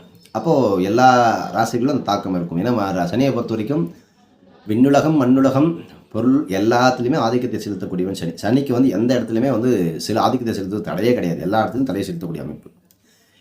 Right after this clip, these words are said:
இதனால் பலவிதமான அனுகூலங்கள் எல்லா ராசிகளுக்கு எப்படி ஏற்பட போகுது அப்படிங்கிறது, யாரெல்லாம் வந்து நற்பலன்களை உண்டாக்க போறார் அப்படின்னு பார்க்கும்பொழுது, முதல்ல வந்து மேஷத்துக்கு எடுத்தோம் அப்படின்னு கேட்டா, இந்த வக்கர பயிற்சியினுடைய தாக்கம் வந்து பாத்தீங்கன்னா உங்களுக்கு ஒரு நல்ல பலனை தான் கொடுக்குது, கவலைப்பட வேண்டாம்.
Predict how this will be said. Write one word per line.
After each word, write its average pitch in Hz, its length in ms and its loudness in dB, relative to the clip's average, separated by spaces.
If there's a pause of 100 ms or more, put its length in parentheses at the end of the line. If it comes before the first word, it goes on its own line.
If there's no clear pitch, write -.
இதனால் 135 220 0
பலவிதமான 135 500 2
அனுகூலங்கள் 135 560 0
எல்லா 120 240 0
ராசிகளுக்கு 110 520 -4
எப்படி 110 180 -2
ஏற்பட 90 260 -4
போகுது 85 300 -4
அப்படிங்கிறது, 87 520 -2
யாரெல்லாம் 135 480 2
வந்து 117 160 -2
நற்பலன்களை 101 440 -2
உண்டாக்க 87 260 -2
போறார் 80 280 -6
அப்படின்னு 95 280 -4
பார்க்கும்பொழுது, 85 420 -4
முதல்ல 113 320 2
வந்து 110 160 0
மேஷத்துக்கு 104 440 -4
எடுத்தோம் 85 220 -4
அப்படின்னு 82 260 -6
கேட்டா, 78 220 -6 (1700)
இந்த 123 140 -4
வக்கர 120 220 -2
பயிற்சியினுடைய 131 480 0
தாக்கம் 131 360 0
வந்து 127 140 0
பாத்தீங்கன்னா 123 360 -2 (640)
உங்களுக்கு 123 320 2
ஒரு 117 80 2
நல்ல 110 180 2
பலனை 113 220 0
தான் 117 140 -2
கொடுக்குது, 104 280 -4
கவலைப்பட 92 340 -2
வேண்டாம். 82 340 -4